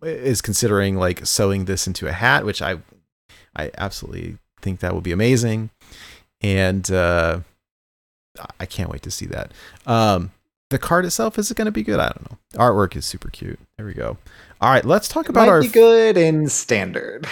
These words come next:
Speaker 2: <laughs>
Speaker 1: Yeah, I don't know. I, and again, and again, we, we've seen such a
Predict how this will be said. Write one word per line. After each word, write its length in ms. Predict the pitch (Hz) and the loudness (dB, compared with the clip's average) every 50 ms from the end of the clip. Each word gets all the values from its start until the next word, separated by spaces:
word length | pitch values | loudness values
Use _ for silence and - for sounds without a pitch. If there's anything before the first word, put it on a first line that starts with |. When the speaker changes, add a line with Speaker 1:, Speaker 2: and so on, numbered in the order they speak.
| - - _ - | -12 -14 _ 0
Speaker 2:
<laughs> 120 | - 165 165 - 185 170 170 - 180 170 - | 0 0 2 4 0 0 2 0 -2 -2 2
Speaker 1:
Yeah, 300 | 196 208 220 214 208 170 | 2 4 6 6 6 6
I 120 | 185 196 196 | 6 6 6
don't 140 | 175 131 | 6 6
know. 100 | 110 104 | 6 6
I, 120 | 107 135 127 | 6 6 4
and 380 | - - 147 135 143 185 185 | 4 2 0 2 4 6 6
again, 280 | 165 120 123 101 95 90 - | 6 6 4 4 2 2 0
and 140 | 104 113 104 | -2 -2 0
again, 220 | 92 90 85 87 | 0 0 -2 0
we, 140 | 98 113 120 | 0 -2 0
we've 200 | 101 113 113 107 | 0 0 0 0
seen 360 | - - - 127 127 120 113 | 0 0 0 0 0 0 0
such 400 | 104 - - - 165 156 - - | 0 0 0 0 0 -2 -2 -2
a 100 | 117 95 | -6 -6